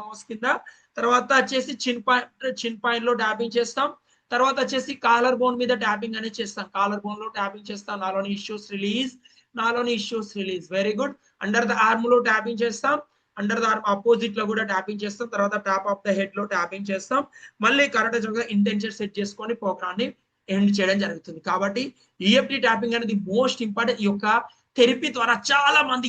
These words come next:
హెల్త్ ఇష్యూస్, మనీ ఇష్యూస్, బ్లాకేజెస్, కాన్ఫిడెంట్ బిల్డ్ చేసుకుంటున్నారు, ప్రాబ్లమ్స్ అన్ని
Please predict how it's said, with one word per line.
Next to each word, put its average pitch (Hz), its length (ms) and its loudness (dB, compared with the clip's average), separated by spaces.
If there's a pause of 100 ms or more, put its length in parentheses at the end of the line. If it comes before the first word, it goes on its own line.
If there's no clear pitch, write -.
హెల్త్ 240 280 6
ఇష్యూస్, - 300 -6 (100)
మనీ 262 160 0 (120)
ఇష్యూస్, 233 340 -8
బ్లాకేజెస్, 233 640 -2
కాన్ఫిడెంట్ 254 420 -2 (140)
బిల్డ్ 247 260 2
చేసుకుంటున్నారు, 240 540 0 (460)
ప్రాబ్లమ్స్ 269 420 4
అన్ని 269 160 2